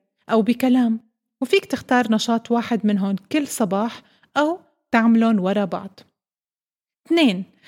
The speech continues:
نعمة التوكيدات. بيقول هنري فورد، "سواء كنت تعتقد أنك قادر أو غير قادر، فأنت محق في الحالتين." يعني تفكيرنا واللي منقوله لحالنا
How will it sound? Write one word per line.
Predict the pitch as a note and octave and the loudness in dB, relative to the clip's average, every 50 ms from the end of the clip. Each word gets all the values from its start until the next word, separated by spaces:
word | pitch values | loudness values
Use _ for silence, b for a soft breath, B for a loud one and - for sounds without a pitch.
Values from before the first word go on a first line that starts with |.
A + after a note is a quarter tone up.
| b b b | b b b
نعمة | A#3+ B3+ D#4 E4 E4 D#4 C#4+ - | 2 2 2 2 2 2 0 0
التوكيدات. | C#4 B3 - - C4 C4 C4 - - B3 G3 F#3 F3+ F3+ - - - - _ _ _ _ _ _ b b | 0 -2 -2 0 -2 -2 -2 -2 -2 0 0 -2 -4 -6 -10 -16 -20 -20 _ _ _ _ _ _ b b
بيقول | b G3+ C4 B3 D#4 F4+ F4 D#4 | b -2 0 0 2 2 2 2
هنري | C4 A3 A#3 C4+ C#4 B3 A3 G#3 F#3+ | 2 2 4 4 4 4 4 2 0
فورد، | - - A3+ G3+ F#3 F#3+ G3 A3 - - _ _ _ _ - | -2 0 0 2 2 2 0 -4 -10 -16 _ _ _ _ -18
"سواء | - - - C4+ C4+ C#4+ B3+ F#3+ | -10 -4 -2 0 2 2 2 0
كنت | G3+ - - C4 B3 A3+ A3+ | -2 0 2 2 2 2 2
تعتقد | A3+ - B3 B3 B3 G#3 G3 - A3 G3 - | 0 0 0 0 0 -2 -4 -2 -4 -4 -2
أنك | - G3+ G3 G3 F#3+ - | 0 0 0 0 0 -2
قادر | G#3 - - - C4+ C4+ - - G#3 A3+ A#3+ - _ _ _ - - | -4 -4 -2 -2 0 0 2 2 0 0 -2 -4 _ _ _ -2 0
أو | C#4 C4+ A3+ | 2 2 2
غير | G3+ E3 A3 C4+ C#4+ C4 - - | 2 2 2 2 2 0 -2 -6
قادر، | - - G#3 G3 F#3 F3+ F#3+ G#3+ - - _ _ _ _ _ | -4 -2 0 0 0 0 -2 -2 -4 -8 _ _ _ _ _
فأنت | - A3 A#3+ B3 A#3+ B3 A#3 | -4 0 0 0 2 2 0
محق | G3+ F#3 F#3 - - C#4 - _ - | 0 0 0 -2 -4 -8 -10 _ -10
في | - - A3+ | -8 -6 -6
الحالتين." | G3 - - G#3 G3 F#3+ F#3+ - G3 - F#3+ - _ _ _ _ _ _ _ _ B B B | -6 -6 -6 -6 -6 -6 -8 -10 -12 -16 -16 -18 _ _ _ _ _ _ _ _ B B B
يعني | C4+ D4+ E4 E4 D4+ C#4 | -2 0 2 2 2 2
تفكيرنا | B3 - A3+ - - - - G#3 G3+ - B3 A#3 A#3+ | 2 0 -2 -4 -4 -2 -2 -2 0 2 2 2 2
واللي | A3 G3 F#3 F#3 | 2 2 2 0
منقوله | F#3 F3+ F3+ F#3+ - B3 B3 A3 | 0 0 -2 -2 0 0 0 2
لحالنا | F#3 F#3 F3+ - - A3 A3+ A3 G#3 G#3 G#3+ | 0 0 -2 -2 0 0 2 2 2 2 0